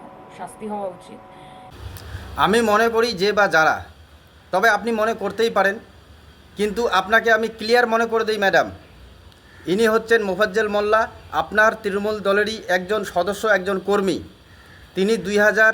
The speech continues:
Speaker 2: তেইশ সালে গ্রাম পঞ্চায়েতের প্রতিনিধি পদে দাঁড়িয়েছিলেন, আপনার হয়তো মনে নেই। এই যে বা যারা মনে করি, আপনি মনে করলে হবে না, বলতে লাগবে।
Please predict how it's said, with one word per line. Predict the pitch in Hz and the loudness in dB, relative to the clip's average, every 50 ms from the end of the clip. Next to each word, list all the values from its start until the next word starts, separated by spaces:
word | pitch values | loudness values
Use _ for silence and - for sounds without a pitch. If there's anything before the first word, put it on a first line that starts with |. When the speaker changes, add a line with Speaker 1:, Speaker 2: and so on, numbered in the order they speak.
| 214 - - | 0 -4 -8
Speaker 2:
তেইশ | 196 208 202 - | -8 -8 -6 -4
সালে | - 208 175 123 92 - - _ _ _ _ _ _ _ _ - - - - - - - - _ - - - - | -2 -2 -2 -4 -6 -14 -18 _ _ _ _ _ _ _ _ -20 -20 -20 -20 -20 -20 -20 -20 _ -20 -20 -20 -4
গ্রাম | 98 160 165 196 208 185 - | 0 2 2 2 2 0 -4
পঞ্চায়েতের | 214 220 202 214 226 220 202 220 226 220 220 | -6 -4 -2 0 0 0 2 0 0 0 -2
প্রতিনিধি | 220 - 196 196 170 208 208 214 202 208 214 196 | -4 -6 -6 -6 -4 -6 -6 -6 -6 -8 -8 -4
পদে | 208 208 202 208 214 196 | -4 -2 -2 -2 0 2
দাঁড়িয়েছিলেন, | 190 180 190 208 202 196 202 185 151 - - - - - - _ _ - - - | 2 2 2 2 0 0 -2 -2 -2 -4 -6 -10 -20 -20 -20 _ _ -20 -10 -8
আপনার | 143 156 - 190 208 208 | -8 -4 0 2 2 2
হয়তো | 196 208 202 214 208 | 2 0 0 -2 -2
মনে | 185 175 180 190 190 190 | -2 0 0 2 2 2
নেই। | 180 156 123 95 92 - - - - - - - - - - | 0 -2 -4 -6 -10 -16 -20 -20 -20 -20 -20 -20 -20 -12 -8
এই | 156 156 | -8 -8
যে | 123 117 151 190 208 | -4 0 0 2 2
বা | 202 214 214 208 | 4 4 2 4
যারা | 175 180 190 196 202 190 | 4 4 4 4 4 2
মনে | 156 156 175 190 208 | 0 -2 -4 -6 -6
করি, | 190 202 196 185 | -6 -4 -4 -4
আপনি | 175 170 180 196 | -4 -4 -6 -8
মনে | 185 180 185 202 214 | -8 -6 -6 -6 -6
করলে | 208 214 208 214 214 | -6 -8 -6 -4 -2
হবে | 196 170 180 190 202 | -2 0 0 0 2
না, | 175 135 95 - - - - - - - - - - - - - - - | 0 0 -2 -4 -10 -20 -20 -20 -20 -20 -20 -20 -20 -20 -20 -20 -20 -8
বলতে | 120 143 180 185 180 220 220 | -2 -2 -2 0 2 2 4
লাগবে। | 190 196 175 151 117 98 | 4 4 2 -2 -6 -12